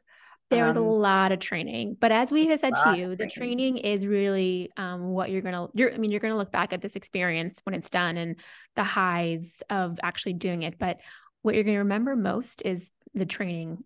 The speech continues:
Speaker 1: and the training
Speaker 2: Oh, yeah.
Speaker 1: time that you have put
Speaker 2: Oh,
Speaker 1: in,
Speaker 2: yeah.
Speaker 1: the dedication, protecting your calendar, protecting
Speaker 2: Oh,
Speaker 1: that
Speaker 2: yeah.
Speaker 1: training time.
Speaker 2: Right?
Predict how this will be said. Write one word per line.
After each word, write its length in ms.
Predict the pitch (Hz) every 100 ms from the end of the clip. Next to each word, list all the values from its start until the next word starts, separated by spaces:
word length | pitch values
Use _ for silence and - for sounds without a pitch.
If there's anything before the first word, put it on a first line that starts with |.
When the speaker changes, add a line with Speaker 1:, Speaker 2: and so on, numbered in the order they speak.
| _
Speaker 1:
and 120 | 202
the 40 | 190
training 240 | - 196
Speaker 2:
Oh, 140 | 392 294
yeah. 140 | 269
Speaker 1:
time 160 | 170 175
that 120 | 170 180
you 120 | 175
have 120 | 196 _
put 160 | - 226
Speaker 2:
Oh, 80 |
Speaker 1:
in, 80 | 262
Speaker 2:
yeah. 180 | 196 160
Speaker 1:
the 40 | 185
dedication, 540 | 208 190 - 247 233
protecting 480 | 220 254 269 269 262
your 120 | 247
calendar, 720 | 233 - 202 233 226 214 190 - - - _
protecting 400 | 214 - 277 311
Speaker 2:
Oh, 20 |
Speaker 1:
that 140 | 320 202
Speaker 2:
yeah. 100 | 285
Speaker 1:
training 340 | 233 214 202
time. 400 | - 185 165 165 - _ _ _ 190
Speaker 2:
Right? 540 | 196 269 370 381